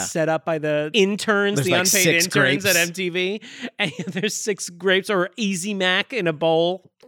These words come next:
Speaker 1: "I'm really having a great time." And then Sheena went on the bus with the other girls, and I feel like also all the other girls were like,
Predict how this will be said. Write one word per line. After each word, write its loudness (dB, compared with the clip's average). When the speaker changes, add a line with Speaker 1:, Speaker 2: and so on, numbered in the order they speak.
Speaker 1:
"I'm 0
really 2
having 2
a 4
great -2
time." -2
And 0
then 2
Sheena 2
went -2
on -2
the -2
bus -2
with -6
the -4
other 0
girls, -4
and 0
I 0
feel -2
like 2
also 0
all 0
the -2
other -2
girls -4
were -4
like, -2